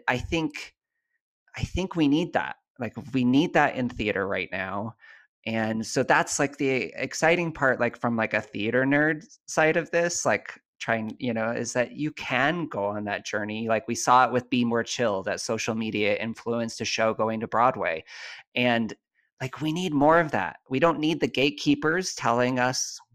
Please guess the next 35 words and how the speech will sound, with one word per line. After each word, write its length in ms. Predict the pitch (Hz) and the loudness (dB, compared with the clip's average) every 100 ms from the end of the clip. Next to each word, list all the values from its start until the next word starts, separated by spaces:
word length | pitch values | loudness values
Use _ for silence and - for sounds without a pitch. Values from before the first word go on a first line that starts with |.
| _ | _
what 240 | 120 - | 0 0
show, 800 | - - 110 104 117 151 180 - _ _ _ _ _ _ _ | -2 0 2 2 4 2 -2 -10 _ _ _ _ _ _ _
yeah, 240 | 139 175 120 | 0 4 6
what 220 | 117 139 | 6 4
is 120 | 139 | 2
art, 340 | - 117 202 214 | 2 4 4 2
because, 300 | 156 165 160 | -4 -2 0
like, 180 | 139 - | -2 2
honestly, 640 | 123 131 156 - 190 208 220 - - - _ | 2 4 2 -2 0 0 -2 -8 -20 -20 _
like, 160 | 127 - | -10 -4
the 80 | 131 | -2
shows 340 | - 120 127 | 2 2 2
that 120 | 139 135 | 2 2
have 240 | 135 120 | 2 2
been 160 | 139 135 | 2 2
announced 480 | 131 131 147 147 | 2 2 2 0
for 300 | - 160 156 - | -2 -2 -2 0
Broadway, 500 | 175 170 175 185 190 | 4 4 4 4 4
I'm 180 | 170 143 | 4 2
like, 160 | 147 294 - _ _ _ _ _ | 2 0 -10 _ _ _ _ _
"Not 220 | 127 117 | 0 0
for 80 | - | 2
me." 380 | 151 147 98 - - - - - _ _ | 2 2 0 -6 -18 -20 -20 -20 _ _
So 460 | - - 170 156 - - _ _ _ _ _ - 123 - - | -8 2 6 6 4 -6 _ _ _ _ _ -16 -14 -12 -2
I, 120 | 143 | 0
I 40 | 165 | 2
just, 340 | 208 - - _ _ _ - | 0 -2 -6 _ _ _ -2
this 180 | 190 | -2
is 100 | 190 | -2
an 80 | 170 | 0
opportunity 500 | 117 151 170 - 165 | 2 2 0 -4 -4
to 100 | 147 | -4
kind 260 | - 151 160 | -4 -2 -2
of, 100 | 147 | 0
like, 240 | 147 - | -2 -4